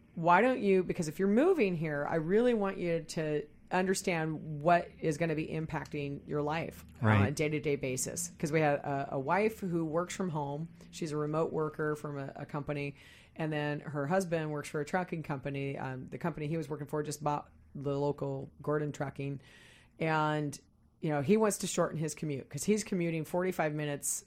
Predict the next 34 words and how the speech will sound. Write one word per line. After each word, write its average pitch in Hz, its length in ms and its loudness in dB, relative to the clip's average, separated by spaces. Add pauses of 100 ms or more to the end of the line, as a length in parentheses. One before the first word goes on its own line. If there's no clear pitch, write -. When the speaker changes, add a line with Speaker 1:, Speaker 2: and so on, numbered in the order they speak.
(120)
Speaker 1:
with 143 240 -4
no 160 140 4
traffic 139 420 -4
down 135 160 -4
in 135 100 -4
Arizona. 131 560 -4 (460)
Bad 156 240 4
day, 151 180 2
it's 147 120 -4
an 143 60 -6
hour 139 140 -2
and 139 100 -4
a 131 40 -4
half. 135 360 -4 (440)
He's 190 240 4
hoping 170 240 4
to 151 60 -4
shorten 147 340 -2
that 143 240 -2
to 143 120 -4
fifteen 156 440 -2
minutes. 139 280 -4
And 147 140 -2
Lakeland 175 340 2
Hills 151 220 -2
is 135 100 -6
just 151 240 -4
up 143 140 -4
the 139 80 -6
hill 131 180 -6
from 131 200 -12
Gordon 123 260 -6
Trucking, - 320 -12
right? 107 260 -4